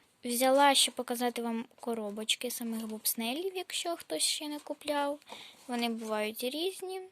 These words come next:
Це дві різні колекції. Це у нас ось такі от тут фігурки. Це у нас, е, колекція професії,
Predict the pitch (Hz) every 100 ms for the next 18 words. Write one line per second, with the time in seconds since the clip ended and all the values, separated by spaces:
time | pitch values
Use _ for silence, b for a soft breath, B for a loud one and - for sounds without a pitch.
0 | - - 233 220 233 233 226 220 226 -
1 | 240 294 339 - 311 294 240 220 214 214
2 | - 226 - 226 - 233 233 - 262 -
3 | 339 330 359 359 - 359 359 - _ -
4 | B B B B B - 254 240 226 220
5 | 214 214 - - 220 214 208 220 - 220
6 | 220 220 - - 208 208 - - _ _
7 | - 226 - 208 202 202 - - 247 262
8 | 302